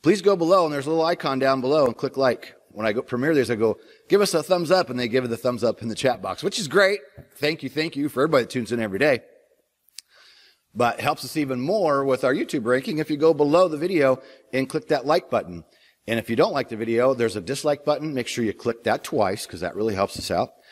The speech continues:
And subscribe to the channel. When you subscribe, there, you'll see a little bell down below. So subscribe and click that bell. That way you'll be notified of these daily videos that come out every day.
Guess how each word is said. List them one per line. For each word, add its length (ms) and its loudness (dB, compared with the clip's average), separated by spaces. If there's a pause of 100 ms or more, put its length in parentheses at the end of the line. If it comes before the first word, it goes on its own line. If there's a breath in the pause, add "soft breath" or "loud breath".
(540 loud breath)
And 220 -2
subscribe 520 -4
to 80 -6
the 80 -6
channel. 500 -8
When 140 -6
you 120 -4
subscribe, 920 -2 (360 soft breath)
there, 220 0
you'll 280 0
see 480 0 (100)
a 120 2
little 220 0
bell 320 2
down 260 0
below. 340 2 (380 soft breath)
So 180 -2
subscribe 680 0
and 80 -4
click 220 -4
that 240 -2
bell. 220 2
That 160 0
way 120 0
you'll 100 -2
be 80 0
notified 480 0
of 100 -4
these 160 -8
daily 300 2
videos 340 0
that 100 -16
come 180 -4
out 100 0
every 180 -2
day. 240 2